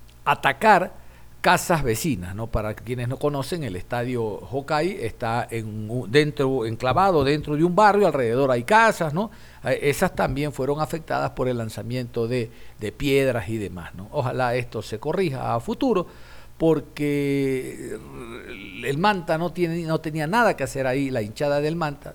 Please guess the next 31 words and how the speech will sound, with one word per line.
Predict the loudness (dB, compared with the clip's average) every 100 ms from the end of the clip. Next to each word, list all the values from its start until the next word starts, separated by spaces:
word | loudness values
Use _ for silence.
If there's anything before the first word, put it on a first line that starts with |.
| -12
tan | -8 -8
solo | -4 -2 0
la | 2
del | 2 0
Delfín, | -2 -2 -4 -6 -10 -18 -16 0
pero | 2 2
fueron | 2 0 0
con | -4 -8 -2
toda | 2 2 2
la | 0 -2
intención | -4 -6 -6 -6 -4 -6 -8 -10
de | -6 -6 -6
molestar. | -6 -4 -2 -4 -6 -14 -18 -18 -18 -18 2
Vámonos | 4 6 6 6
ahora | 6
sí | 4 0
con | 0 0
el | 2
tema | 2 4
horarios, | 4 6 4 2 0 4
árbitros | 4 4 2 0 0
y | 4
demás. | 4 4 2 -2
Les | -4 0
adelanto, | 2 4 4 4 -2 -6
cinco | -6 -6 -2 0 2
partidos | 0 0 2 2 2
con | -2 4
var, | 4 4 0
cinco, | -2 4 4 4 2 0
cinco, | 2 8 10 12 12 10 8 10 10